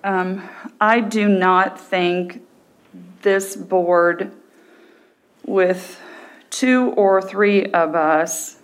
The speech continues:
not coming back in January, have the authority to be making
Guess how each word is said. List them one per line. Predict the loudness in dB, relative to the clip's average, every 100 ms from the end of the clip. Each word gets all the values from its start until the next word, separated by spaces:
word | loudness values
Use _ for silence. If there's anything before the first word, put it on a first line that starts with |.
| _ -12
not | -6 0 2 4 2 2 -2 -8 -20 _ _ -8
coming | 0 0 0 -2 0
back | 2 2 2 -2 -8 -10
in | -8 -6
January, | -4 -4 -4 -4 -4 -2 -2 -2 -4 -8 -14 _ _ _ _ _ _ _ _
have | -4 0 2 0 -2
the | -4 -4
authority | -6 -10 -2 2 4 2 0 -2 -4 -6 -10 -16 _ -10
to | -2 -2
be | -2 -2
making | -2 0 0 0 -2 -2 -2 -4